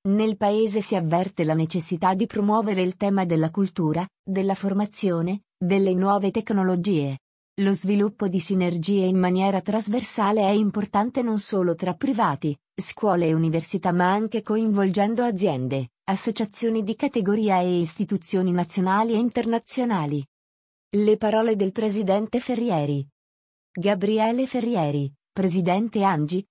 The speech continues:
ponendo l'attenzione sui giovani e l'occupazione, ha affermato: "Il mio augurio è quello di mettere al centro le nuove generazioni e favorire la nascita di nuove opportunità a livello lavorativo, economico e sociale. È di fondamentale importanza,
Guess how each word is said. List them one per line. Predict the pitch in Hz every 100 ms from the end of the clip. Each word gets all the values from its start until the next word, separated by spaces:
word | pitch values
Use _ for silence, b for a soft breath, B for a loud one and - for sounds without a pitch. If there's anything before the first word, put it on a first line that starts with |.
| _
ponendo | - 180 180 196
l'attenzione | 196 185 196 185 - 214 247
sui | - 226 175
giovani | 185 202 190 196
e | 196
l'occupazione, | 175 - 190 196 - 175 147 160 196 _ -
ha | 190
affermato: | 196 - 180 185 202 214
"Il | 208 196
mio | 208
augurio | 208 214 208 220 196 175
è | 160
quello | 165 208 202
di | 185
mettere | 190 196 - 165 156
al | 143
centro | 196 165 220
le | 202 202
nuove | 214 226 233 220
generazioni | 175 175 170 185 - 254 220 214
e | 202
favorire | 202 170 175 202 214
la | 185
nascita | 175 185 - 226 220
di | 185
nuove | 175 185 175 160
opportunità | 160 170 165 170 170 170 185
a | 208
livello | 214 180 190 196
lavorativo, | 185 190 240 233 180 151 170 202 _
economico | - 185 180 175 147 165 190
e | 180
sociale. | - 269 262 247 147 139 135 - _ _ _
È | 202
di | 190 196
fondamentale | 214 208 202 196 202 208 220
importanza, | 220 196 226 226 - 131 127 - 143